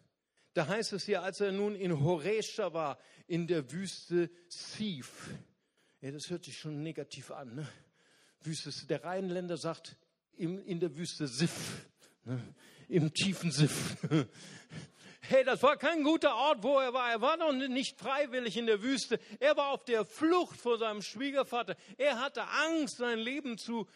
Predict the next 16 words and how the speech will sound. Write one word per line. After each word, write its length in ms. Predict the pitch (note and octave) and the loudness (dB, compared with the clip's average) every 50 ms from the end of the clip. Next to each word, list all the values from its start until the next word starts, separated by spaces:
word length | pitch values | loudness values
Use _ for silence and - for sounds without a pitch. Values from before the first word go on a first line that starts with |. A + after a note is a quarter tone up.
| - _ _ | -20 _ _
verlieren. 760 | - - A3+ A3 A3 B3+ C#4+ D4 C#4 A#3+ F#3+ D#3+ D3 C3 B2 - _ _ _ _ _ _ _ _ _ _ _ _ _ _ _ _ _ _ - | 2 4 4 4 4 2 0 2 2 2 0 -2 -4 -8 -12 -16 _ _ _ _ _ _ _ _ _ _ _ _ _ _ _ _ _ _ 2
Er 200 | G#3+ G#3 G3 E3+ | 4 4 4 4
war 240 | A3+ B3+ B3+ B3 A3+ | 4 2 2 0 -2
im 360 | A3 G#3 G#3 G3+ F#3+ F#3 E3+ | 0 0 2 2 2 2 0
Sif. 840 | C#3 - - - A#3+ D4+ D4 G#3 - - - - - - - - _ - - - - - | 0 -2 -2 2 2 4 4 2 0 -6 -14 -18 -18 -18 -20 -20 _ -20 -20 -20 -14 -6
Möge, 680 | D3+ E3+ G#3 A3+ B3 D4 D#4 D#4+ D4+ B3+ C4+ B3 G#3+ - - - F#3+ - | -2 0 2 4 4 6 6 4 4 2 2 0 0 -2 -4 -16 -8 -2
und 240 | - A3 A3 G3+ - | 2 2 2 2 4
weißt 200 | A#3 B3+ B3 - | 4 4 4 4
du, 40 | B3 | 2
was 140 | C4 A#3+ - | 0 2 4
dann 180 | C4 C4+ B3+ | 2 2 2
passiert? 720 | - A#3 A3 - - - B3 C4 B3 G#3 F#3+ - - - - _ _ _ _ _ _ | 2 0 0 0 0 -2 0 2 4 4 2 2 -4 -18 -20 _ _ _ _ _ _
Dann 180 | - F#3 F#3+ F#3 | 0 2 2 4
heißt 320 | G3+ B3 C4+ - - - | 4 2 2 0 -2 -6
es 200 | A#3+ - - - | -6 -4 -4 -2
hier, 320 | A3 G#3+ G3+ F3+ D#3+ C#3+ | 2 4 4 4 4 2